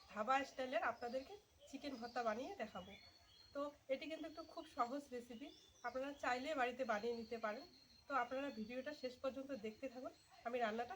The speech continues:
শুরু করছি। সকালবেলা বাড়িতে এক কিলো চিকেন আনা হয়েছে,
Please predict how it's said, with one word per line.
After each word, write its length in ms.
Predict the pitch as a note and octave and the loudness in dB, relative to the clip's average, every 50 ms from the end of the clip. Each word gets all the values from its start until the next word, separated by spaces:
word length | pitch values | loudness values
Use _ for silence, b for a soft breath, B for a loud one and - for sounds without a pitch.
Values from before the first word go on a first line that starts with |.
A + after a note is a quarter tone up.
| - - | -6 -6
শুরু 140 | C4 A3 A3 - | -6 -6 -6 -6
করছি। 300 | G3+ - - - - - G#3+ - - | -8 -12 -14 -16 -16 -16 -18 2 2
সকালবেলা 440 | C4 B3+ C4+ D4 D4+ D4 D4 D4+ D4+ D4 A#3+ | 4 4 6 4 4 4 4 4 6 6 6
বাড়িতে 240 | A3 B3 B3+ A3+ D4+ C#4 A3+ | 6 6 4 4 4 6 6
এক 60 | B3 - - | 4 2 -2
কিলো 180 | - C#4 C#4+ D4+ D4 D4 - | -2 2 2 2 2 0 -4
চিকেন 280 | C4 - C4+ D4 C#4 C4+ | -8 -2 0 2 2 2
আনা 120 | C4+ C#4+ C#4+ C#4 | 2 2 2 2
হয়েছে, 340 | C4+ B3 B3 B3+ B3+ - D4+ | 2 2 2 0 0 -2 -4